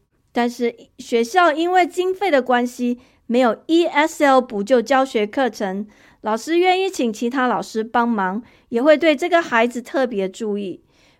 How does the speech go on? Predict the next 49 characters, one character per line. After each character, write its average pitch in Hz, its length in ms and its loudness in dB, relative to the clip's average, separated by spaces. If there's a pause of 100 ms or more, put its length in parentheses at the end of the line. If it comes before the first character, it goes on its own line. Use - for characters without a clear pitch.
(120)
父 427 180 0
母 294 140 2
亲 330 320 -2
当 311 180 2
时 262 160 -8
觉 254 180 2
得 277 120 2
很 214 220 -4
惊 214 320 -6
讶， 190 220 -4 (360)
没 302 160 0
有 392 140 6
想 311 220 2
到 330 260 6
两 226 280 2
年 220 220 0
半 294 260 4
过 269 240 6
去 240 280 -4
了， 170 260 -8 (300)
他 381 140 0
的 403 120 2
小 262 220 2
孩 233 260 2
居 262 200 -4
然 247 160 4
是 247 180 -8
个 226 120 2
半 294 340 2
文 202 180 0
盲。 190 380 -2 (380)
虽 427 220 0
然 403 180 6
老 294 140 6
师 320 220 -2
没 320 140 4
有 311 140 4
这 311 140 0
样 277 160 2
子 240 160 -6
说 247 260 2
他， 240 320 -2 (280)
可 247 100 0
是 330 160 -2
家 339 180 4
长 311 220 2
很 233 180 -2
清 240 260 -2
楚， - 280 -8